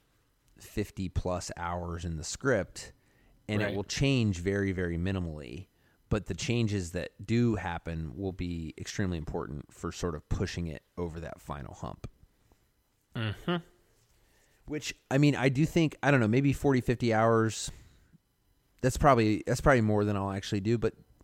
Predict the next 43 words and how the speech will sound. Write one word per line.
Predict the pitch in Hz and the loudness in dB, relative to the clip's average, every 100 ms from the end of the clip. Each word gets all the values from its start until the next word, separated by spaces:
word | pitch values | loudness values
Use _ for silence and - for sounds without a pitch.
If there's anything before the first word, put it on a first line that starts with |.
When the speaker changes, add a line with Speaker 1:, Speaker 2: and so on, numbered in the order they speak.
| _ _ _ _ _ - _ | _ _ _ _ _ -20 _
Speaker 1:
all, | 113 131 143 - | 6 8 8 4
all | 123 139 | 4 4
told, | - 147 143 135 | 6 4 4 4
yeah, | 139 92 | 2 4
that, | 104 - | 0 0
that | 113 95 | -2 -2
it's, | 104 - - | -4 -8 -8
it's | 107 - - | -8 -6 -2
not | 120 110 | 0 0
a | 101 | 0
gross, | 98 101 95 - | 2 2 2 0
it's | - 117 | -4 -2
not | 110 | -2
a | |
crazy | 98 104 92 87 | -2 -2 -2 -4
exaggeration, | 82 82 73 52 50 - - 110 _ - | -6 -8 -8 -10 -10 -12 -14 -16 _ -6
you | 107 | -2
know, | 90 | -2
between | 85 92 85 | -4 -6 -6
now | 73 69 | -6 -10
and | - | -8
production. | - - - - | -8 -10 -12 -12
So, | 92 120 - | 2 4 4
uh, | 113 101 | 0 -2
some | 107 131 | -2 2
of | 135 | 2
my | 120 113 | 2 0
time | 113 98 | -2 -2
is | 95 85 | -4 -4
definitely | 85 78 71 | -8 -8 -10
gonna | 67 71 | -10 -10
be | 78 | -10
devoted | 69 71 62 58 - | -10 -10 -8 -10 -10
to, | 57 - | -12 -10
to | - - | -12 -8
honing | 82 - - | -8 -8 -10
the | - | -12
script | - - - | -14 -14 -14
in. | - - _ _ _ _ _ _ _ _ _ _ - - - - _ _ _ _ - | -16 -18 _ _ _ _ _ _ _ _ _ _ -20 -20 -20 -20 _ _ _ _ 2
Speaker 2:
And | 160 165 160 | 8 8 8
what | 185 | 6
else, | 196 196 - - | 6 2 2 6
uh, | 196 185 180 175 | 8 8 6 4